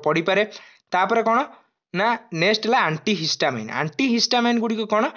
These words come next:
ନା, ଗୋଟେ ଟାଇପ୍ର ଆଣ୍ଟି ଆଲର୍ଜି ଡ୍ରଗ୍ସ, ଯେଉଁଗୁଡ଼ିକ ଆମ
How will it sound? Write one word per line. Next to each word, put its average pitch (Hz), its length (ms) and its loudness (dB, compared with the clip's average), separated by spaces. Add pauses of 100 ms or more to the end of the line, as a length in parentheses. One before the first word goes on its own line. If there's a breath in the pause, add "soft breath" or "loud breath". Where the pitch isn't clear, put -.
(140)
ନା, - 160 -6
ଗୋଟେ 185 200 2
ଟାଇପ୍ର 196 280 2
ଆଣ୍ଟି 156 360 0
ଆଲର୍ଜି 165 400 2
ଡ୍ରଗ୍ସ, 147 400 0 (420 loud breath)
ଯେଉଁଗୁଡ଼ିକ 226 420 2
ଆମ 220 160 4